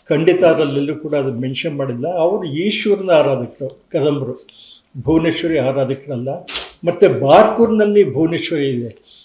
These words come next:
ಇಂದಿರಾ ಹೆಗ್ಡೆ ಅವ್ರದ್ದು ನಾನು ಓದಿದಾದ್ಮೇಲೆ ಮತ್ತೆ ಕಣ್ ತೆರೆತು ನನಗೆ, ಇನ್ನೆಲ್ಲಿದೆ ಅಂತ ನೋಡಿದಾಗ, ಬಾರ್ಕೂರು ಸಾಮ್ರಾಜ್ಯ ತುಂಬ ದೊಡ್ಡ ಸಾಮ್ರಾಜ್ಯ, ಆ, ಸುಮಾರು ನಾನ್ನೂರು ವರ್ಷಗಳ ಚರಿತ್ರೆ ಇರುವಂಥ ಸಾಮ್ರಾಜ್ಯ,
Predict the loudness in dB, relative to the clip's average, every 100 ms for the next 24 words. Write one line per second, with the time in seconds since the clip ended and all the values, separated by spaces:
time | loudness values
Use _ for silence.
0 | _ -6 2 6 6 6 4 2 2 2
1 | 0 2 0 -2 0 -2 -2 -2 -2 -4
2 | -2 -2 -4 -10 -6 -4 -2 -2 0 -2
3 | -2 -2 -2 -4 -6 -6 -4 -4 -2 -4
4 | -4 -8 -8 -6 -8 -6 -6 -8 -16 _
5 | _ _ -8 4 6 6 2 2 2 0
6 | 0 2 0 2 -2 -4 -8 -6 -4 -4
7 | -2 -2 -2 -2 -4 -4 -4 -6 -8 _
8 | _ -20 _ _ -14 -8 -6 -6 -8 -4
9 | -4 -2 -2 -2 -2 -2 -2 -2 -2 -4
10 | -6 -6 -6 -2 -2 -2 -4 -4 -4 -6
11 | -10 -8 -8 -6 -8 -6 -8